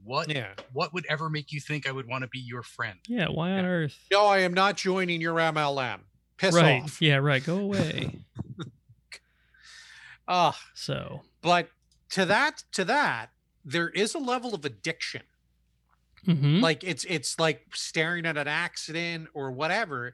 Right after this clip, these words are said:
Speaker 2: It, it can be very difficult to put it down. "Ooh, where's this train wreck gonna go?" It's the little dopamine hit. So I think that, that that's a serious challenge.
Speaker 3: Yep. Yep.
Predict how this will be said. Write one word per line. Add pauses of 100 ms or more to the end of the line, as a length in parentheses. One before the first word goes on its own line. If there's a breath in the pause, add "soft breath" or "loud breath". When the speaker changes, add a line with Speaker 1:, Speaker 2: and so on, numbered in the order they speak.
(420 loud breath)
Speaker 2:
It,
it
can
be
very
difficult
to
put
it
down. (180)
"Ooh,
where's
this
train
wreck
gonna
go?" (120)
It's
the
little
dopamine
hit. (1040)
So
I
think
that, (260)
that
that's
a
serious
challenge. (1300 soft breath)
Speaker 3:
Yep. (440)
Yep.